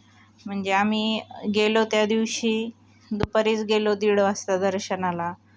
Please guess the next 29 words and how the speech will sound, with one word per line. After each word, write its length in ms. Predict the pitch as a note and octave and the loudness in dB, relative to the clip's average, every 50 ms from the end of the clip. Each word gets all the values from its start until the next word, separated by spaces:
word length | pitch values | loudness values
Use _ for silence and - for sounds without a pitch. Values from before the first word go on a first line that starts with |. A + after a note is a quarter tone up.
| _ _ _ - _ _ _ _ _ _ _ | _ _ _ -20 _ _ _ _ _ _ _
आम्हाला 340 | G3 G3 G3+ G3+ G3+ G3 G3+ | -4 -2 0 0 0 0 0
कमीत 320 | G3+ G#3+ G#3+ G#3+ G#3+ G#3+ A3 _ | 0 0 0 0 -2 -2 -4 _
कमी 360 | A3 G#3+ A3 A3 A3 G#3+ G#3+ - | -2 0 0 0 0 -2 -4 -2
चोवीस 420 | - A#3+ A#3 A3+ A#3 A#3 A#3 A#3 | -2 0 2 2 2 2 0 0
घंटे 400 | A3 G#3+ A3+ A3+ G#3+ G#3 G#3+ G#3+ | -2 0 2 2 2 2 0 0
बरोबर, 560 | G#3 G#3 G#3+ G#3+ G#3 G3+ G3 G#3+ G#3+ G#3 G#3+ G#3+ | 2 2 2 2 2 2 2 2 4 4 4 4
अ, 480 | G#3 G#3+ G#3+ G#3 G#3 G#3 G#3+ G#3+ G#3 G#3+ G#3 - | 4 4 4 4 4 2 2 0 0 -2 -4 -4
लागले. 580 | A3 G3+ G3+ G3+ G3+ G3 G3+ G3 F#3+ F#3 F#3 G3+ - _ _ _ - - - - _ _ _ - | 0 2 2 2 2 2 2 2 2 2 0 -2 -8 _ _ _ -20 -20 -20 -20 _ _ _ -2
आज 260 | F3 G3 G3+ G3 F#3+ | 0 0 0 0 -2
दुपारी 400 | G3+ G3+ G3+ - G#3 G3+ G3+ G3+ | -4 -4 0 2 2 2 2 2
आम्ही 560 | G3+ G3+ G3 G3+ G3+ G3+ G3+ G#3 G#3 G#3 G3+ F#3+ | 2 2 2 2 0 0 0 0 -2 -2 -4 -2
जे 120 | G3+ G#3 G3+ | 0 0 0
बारा 360 | G3+ G3+ G3 G3+ G3+ G3+ G#3 | 2 2 2 4 4 4 4
वाजता 400 | G3+ G3+ - - - - G3+ G3+ | 4 2 0 -4 -2 0 0 0
बसमध्ये 540 | G3+ G#3 G#3+ G#3+ A3 - G#3 G#3 G3+ G#3 G3+ | 2 2 0 0 0 -2 -2 0 0 0 0
बसलो, 520 | G3+ G#3+ G#3+ - - G#3+ G3 F#3+ G3 F#3+ | 0 0 -2 -2 -2 0 0 0 0 0
तर 260 | F#3+ - G3 G3 G3+ | -2 -2 -2 -2 -2
तिथं 300 | G#3 - - G3+ - G#3+ | -4 -6 -10 -6 -2 0
आम्ही 260 | G3+ G3+ G#3 G#3 G#3 | 0 0 0 0 -2
दुपारी 420 | G#3 G#3 G#3 - G#3+ G3+ G3+ G#3 G#3 | -2 -4 -2 0 -2 0 0 0 -2
दुसऱ्या 380 | G3+ G#3 G#3 - G#3+ G#3 G3+ | -2 -4 -4 -2 -2 0 0
दिवशी 240 | G3+ G3+ G3+ - - | 0 0 -2 -4 -4
बारा 280 | G3+ G3+ G3 G3+ G3+ G3+ | 0 2 2 4 4 4
वाजताच 420 | G3+ G3+ - - - G3+ F#3+ - | 2 2 0 -2 -4 -6 -4 -4
उतरलो. 560 | F#3+ F#3+ - - F#3+ F#3 - F#3 F3+ F3+ F3 F3+ - _ _ _ _ _ _ _ _ - - - - _ _ - - _ _ _ _ | -6 -6 -4 -2 -4 -2 -2 -4 -6 -6 -6 -8 -14 _ _ _ _ _ _ _ _ -20 -20 -20 -20 _ _ -20 -20 _ _ _ _
ट्रॅव्हल्सने 640 | G3+ G3+ G3 F#3+ F#3+ F#3 F#3+ - - G3+ G3+ G3+ | 2 2 4 4 2 2 0 -2 -2 -2 -2 0
गेलो 300 | F#3 F#3+ G3 G3 G3 F#3+ | 0 0 0 2 2 2
होतो. 500 | G#3 G3+ F#3 F#3 - F#3 F3+ F3+ F3+ F3+ - | 2 2 0 -2 -2 -4 -4 -4 -6 -6 -4
परत 220 | - G3 F#3+ F#3+ | -2 0 0 0